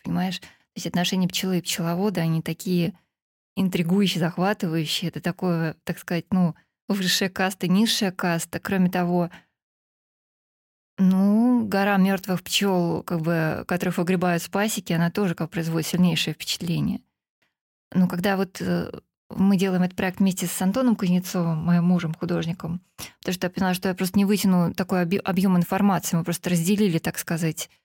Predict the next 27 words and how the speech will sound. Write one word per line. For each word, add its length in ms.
а, 300
разделили 680
задачи 720
на 100
двоих. 500
Я 140
занимаюсь 300
своей 200
частью, 320
он 60
своей. 500
Вот 100
когда 160
мы 80
стали 200
материал 320
собирать 340
и 40
ездить 220
по 100
пасекам, 680
а, 340
крайне 420
интересные, 720
опять-таки, 720
знаки 480
там 500